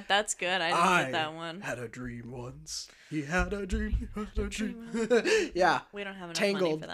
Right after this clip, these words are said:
Speaker 1: for that. <laughs>
Speaker 2: Tangled was immediately what I went to when we first met him. I thought he was going to say it. I thought he was gonna
Speaker 1: That
Speaker 2: go,
Speaker 1: would have been
Speaker 2: "I had
Speaker 1: funny.
Speaker 2: a dream once." Because even Sisu asks him, like,
Speaker 1: Yeah.
Speaker 2: about, like, his life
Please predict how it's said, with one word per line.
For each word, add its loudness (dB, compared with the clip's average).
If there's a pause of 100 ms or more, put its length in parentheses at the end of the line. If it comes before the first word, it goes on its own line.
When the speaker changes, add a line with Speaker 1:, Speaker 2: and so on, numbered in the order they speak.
Speaker 1:
for -12
that. 4
<laughs> -
Speaker 2:
Tangled 8
was 0
immediately 0
what 0
I 0
went -4
to 0
when -4
we 4
first -2
met -2
him. -6
I 6
thought 6
he -2
was 0
going 0
to -4
say -2
it. -10 (200)
I 4
thought 6
he 6
was 0
gonna 8
Speaker 1:
That 12
Speaker 2:
go, 4
Speaker 1:
would 4
have 6
been 0
Speaker 2:
"I 2
had 2
Speaker 1:
funny. -2
Speaker 2:
a -8
dream -8
once." -10
Because 6
even 2 (300)
Sisu -2
asks 0
him, -4
like, 4
Speaker 1:
Yeah. 6 (960)
Speaker 2:
about, 2
like, 0
his -6
life 0